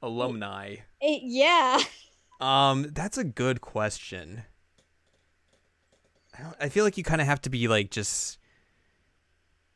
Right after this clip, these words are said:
Speaker 1: energetic, but, like, annoying at the same time.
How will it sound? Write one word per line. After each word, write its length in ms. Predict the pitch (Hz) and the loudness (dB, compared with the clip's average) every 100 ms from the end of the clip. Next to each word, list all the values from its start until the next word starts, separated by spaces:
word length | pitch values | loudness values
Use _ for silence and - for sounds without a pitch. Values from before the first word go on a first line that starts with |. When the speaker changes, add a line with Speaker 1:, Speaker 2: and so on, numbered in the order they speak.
| _ _ _ _ _ _ _ - | _ _ _ _ _ _ _ -2
Speaker 1:
energetic, 840 | 135 165 147 110 123 127 123 120 | 2 4 2 4 4 8 6 4
but, 160 | 120 107 | 2 2
like, 460 | 104 101 98 - _ _ _ _ _ _ _ _ _ _ _ _ _ _ _ - | 4 0 -2 -8 _ _ _ _ _ _ _ _ _ _ _ _ _ _ _ -4
annoying 840 | 113 107 107 120 147 156 160 156 143 - - _ _ _ _ _ _ _ _ _ - | -2 0 0 4 4 4 2 0 -2 -6 -20 _ _ _ _ _ _ _ _ _ -6
at 80 | 117 | -4
the 80 | 113 | -2
same 240 | - 135 | 0 0
time. 580 | - 117 123 156 170 | -2 -2 0 0 0